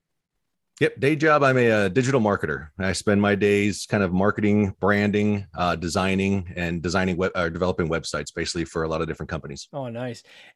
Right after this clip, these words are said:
Speaker 2: And is board gaming something you've been doing kind of your whole life,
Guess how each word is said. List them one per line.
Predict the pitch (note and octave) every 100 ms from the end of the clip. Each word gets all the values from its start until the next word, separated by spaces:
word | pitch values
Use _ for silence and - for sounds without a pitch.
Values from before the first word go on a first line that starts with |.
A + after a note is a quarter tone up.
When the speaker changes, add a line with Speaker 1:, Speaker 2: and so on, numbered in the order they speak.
| -
Speaker 2:
And | E3+ F3
is | F3 F3+ D3
board | A#2 F3+ B3+ G#3
gaming | B3+ B3 A#3+
something | B3 A#3 A#3+
you've | G#3+ G3
been | G3+ E3+
doing | F#3 G3 G3+ G3+
kind | F#3+ G3
of | F#3+ D#3+
your | F3 F3+
whole | F3 G3 G3
life, | E3+ E3 G#3+ A#3+ -